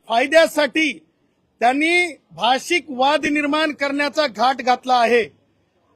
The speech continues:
त्यांनी ज्या प्रकारे ट्विट केलं, ट्विट करून राज ठाकरेंनी सांगितलं की कशा प्रकारे टार्गेट केली जावे शाळा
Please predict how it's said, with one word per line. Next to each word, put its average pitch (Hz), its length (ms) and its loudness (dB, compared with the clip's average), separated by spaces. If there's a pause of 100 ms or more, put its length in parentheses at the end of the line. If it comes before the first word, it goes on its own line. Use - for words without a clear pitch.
(380)
त्यांनी 311 680 0 (760)
ज्या 269 160 2
प्रकारे 302 580 0
ट्विट 294 440 -4 (120)
केलं, 294 360 0 (640)
ट्विट 302 340 -4
करून 311 320 0
राज 285 260 -2
ठाकरेंनी 311 560 -4
सांगितलं 285 760 0 (800)
की 339 260 -2
कशा 311 500 0
प्रकारे 311 500 2
टार्गेट 285 500 0
केली 320 280 -4
जावे 311 320 0
शाळा 269 560 0